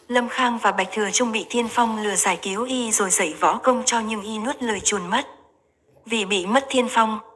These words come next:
Bố Tùng Đức đến chất vấn Liễu Hằng Sơn và cùng Liễu Hằng Sơn chặn được Nghiêm Hiểu Thanh và các đệ tử tới sát hại, chỉ có Liễu phu nhân là bị đánh tàn phế.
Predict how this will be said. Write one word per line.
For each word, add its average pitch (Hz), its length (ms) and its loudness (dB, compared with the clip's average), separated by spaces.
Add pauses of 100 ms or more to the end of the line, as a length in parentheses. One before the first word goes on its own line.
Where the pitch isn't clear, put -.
(120)
Bố 220 180 2
Tùng 233 240 0
Đức 262 140 -2
đến 214 220 0
chất 311 220 0
vấn 220 200 -2
Liễu 233 140 4
Hằng 254 200 0
Sơn 226 420 2
và 202 100 2
cùng 240 200 -2
Liễu 190 140 -2
Hằng 247 200 0
Sơn 233 300 2
chặn 202 260 0
được 208 160 -2
Nghiêm 233 200 -2
Hiểu 214 240 -2
Thanh 220 360 -2
và 196 100 2
các 285 180 -2
đệ 233 180 4
tử 185 120 -2
tới 202 180 -2
sát 311 220 2
hại, 196 300 2
chỉ 208 140 0
có 202 140 0
Liễu 214 340 0
phu 254 100 2
nhân 220 280 0
là 202 160 2
bị 175 180 -2
đánh 190 280 -2
tàn 226 180 2
phế. 190 300 -6